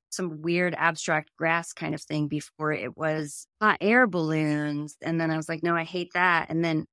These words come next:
so all of that texture adds up. And so I had it at a studio and they said, "Tell us about this." And it's got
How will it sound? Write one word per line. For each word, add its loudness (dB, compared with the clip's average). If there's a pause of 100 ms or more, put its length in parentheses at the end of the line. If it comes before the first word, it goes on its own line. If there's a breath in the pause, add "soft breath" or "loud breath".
(200)
so -4
all 2
of 2
that -4
texture -8
adds -6
up. -10
And -4
so -6
I -4
had 0
it -10 (280)
at -2
a 2
studio 0
and -4 (500)
they 2
said, 0 (480)
"Tell 0
us -2
about -4
this." 2
And 8
it's -2
got -6